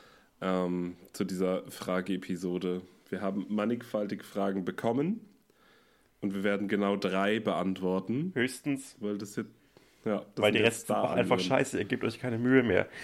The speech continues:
Speaker 2: Können wir bitte uns erstmal fragen, wie's uns geht? Mir geht's nämlich
Speaker 1: Ja, das, das
Speaker 2: okay.
Speaker 1: Okay, aber eher so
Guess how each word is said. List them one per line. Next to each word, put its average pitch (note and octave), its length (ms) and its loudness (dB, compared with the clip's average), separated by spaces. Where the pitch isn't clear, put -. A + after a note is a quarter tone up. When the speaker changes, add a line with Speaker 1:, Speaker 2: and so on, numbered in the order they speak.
Speaker 2:
Können F3 220 10
wir F#3 100 12
bitte F3 280 10
uns D#3 120 6
erstmal D3+ 380 8
fragen, C#3 600 8
wie's C3 200 2
uns - 420 0
geht? D3+ 360 6
Mir C#3 120 10
geht's - 260 0
nämlich D3 300 10
Speaker 1:
Ja, - 60 -4
das, - 80 -8
das - 100 2
Speaker 2:
okay. C3+ 520 6
Speaker 1:
Okay, A2+ 520 0
aber G#2+ 200 0
eher A2 200 0
so A2 340 0